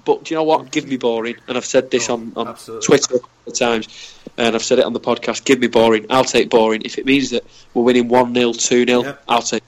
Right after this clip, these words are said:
Speaker 1: boring
Speaker 2: Rather
Speaker 1: for forty
Speaker 2: boring
Speaker 1: yeah.
Speaker 2: wins than entertaining losses.
Speaker 1: Oh, absolutely. Absolutely.
Speaker 2: So, we'll get on to who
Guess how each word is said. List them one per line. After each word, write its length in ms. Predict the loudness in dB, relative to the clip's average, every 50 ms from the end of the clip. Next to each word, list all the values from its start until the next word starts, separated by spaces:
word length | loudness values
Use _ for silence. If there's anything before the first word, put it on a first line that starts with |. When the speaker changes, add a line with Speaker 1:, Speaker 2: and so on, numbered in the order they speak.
| _
Speaker 1:
boring 300 | 0 0 2 2 0 -2
Speaker 2:
Rather 300 | -8 -10 -10 -10 -8 -8 -8
Speaker 1:
for 60 | -4
forty 280 | 2 4 6 6 6 4
Speaker 2:
boring 260 | 0 -2 -2 -2 -2 -4
Speaker 1:
yeah. 20 |
Speaker 2:
wins 640 | -4 -4 -4 -4 -6 -16 -20 -20 -20 -20 -20 _ _ -20
than 120 | -16 -14
entertaining 760 | -14 -14 -14 -16 -16 -14 -10 -10 -10 -10 -12 -14 -16 -16 -14
losses. 600 | -16 -16 -16 -16 -20 -20 -18 -16 -16 -16 -16 -18 _ _ _ _ _ _ _ _ _ 0
Speaker 1:
Oh, 180 | 4 4 4
absolutely. 480 | 4 2 -2 -6 -8 -8 -8 -8 -8 -6 -4 -4 -2 -4 -4 -6 -6
Absolutely. 460 | -8 -8 -8 -8 -10 -10 -10 -12 -16 _ _ _ _ _ _ _ _
Speaker 2:
So, 240 | -12 -10 -10 -10 -10 -8
we'll 160 | -8 -8 -8
get 140 | -6 -6 -8
on 80 | -8 -8
to 140 | -8 -10
who 240 | -8 -8 -8 -10 -10